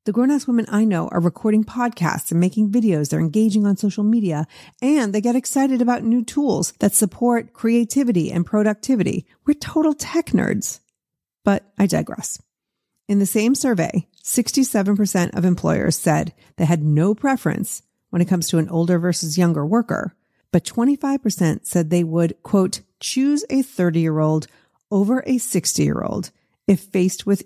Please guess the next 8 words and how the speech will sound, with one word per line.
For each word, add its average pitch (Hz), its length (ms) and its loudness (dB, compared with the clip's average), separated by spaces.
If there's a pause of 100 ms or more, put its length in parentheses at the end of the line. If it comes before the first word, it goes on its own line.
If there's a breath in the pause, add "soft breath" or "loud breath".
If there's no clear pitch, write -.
equally 180 460 0
qualified 147 680 -2
candidates," - 760 -8 (220)
end 143 200 -2
quote. - 260 -8 (880)
By 208 140 2
the 190 80 0
way, 180 300 0